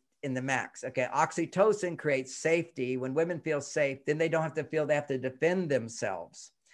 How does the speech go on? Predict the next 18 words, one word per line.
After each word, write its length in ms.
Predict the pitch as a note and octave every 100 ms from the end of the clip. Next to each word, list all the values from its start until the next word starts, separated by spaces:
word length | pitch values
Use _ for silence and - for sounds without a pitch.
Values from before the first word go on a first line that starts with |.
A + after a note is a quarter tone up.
| - _ _
When 160 | - D3
you 80 | D#3
don't 160 | E3+
have 140 | F3+ F3+
to 80 | D#3
protect 520 | D3 A#2+ E3+ F#3+ -
yourself, 560 | C#3 B2+ - A2+ G#2+ C3+
you 120 | C3+
feel 200 | C#3 C3+
safe. 580 | - - G#3 C#3 C#3 - _ _ _ -
There's 140 | D3
a 60 | D3
biological 680 | C#3 D3+ F3+ - C#3+ D#3+ D#3+
reaction 560 | D#3 C#3 C3 - D3
that 180 | C3 C3+
oxytocin 680 | - C3 - F3 E3 D3+ D3
is 120 | C#3
produced. 580 | C3 C3+ C3 A#2 A#2 -